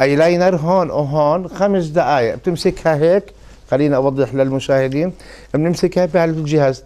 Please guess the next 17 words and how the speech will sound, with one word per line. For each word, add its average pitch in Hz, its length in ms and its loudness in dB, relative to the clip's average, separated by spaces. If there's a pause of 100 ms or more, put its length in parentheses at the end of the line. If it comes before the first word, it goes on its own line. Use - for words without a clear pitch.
تش-، - 640 -12 (460)
بس 151 140 -4 (800)
خط 208 320 -2
خفيف 180 540 0
جدًا، 135 340 -2
لا 151 180 2
بده 180 280 0
بنج 170 380 -2 (120)
ولا 156 200 0
بده 160 280 -2
دموع 160 460 -2
ولا 156 220 2
بده 151 260 -4
بكاء 151 360 -2
ولا 156 200 0
بده 127 320 -2
شيء. 95 220 -10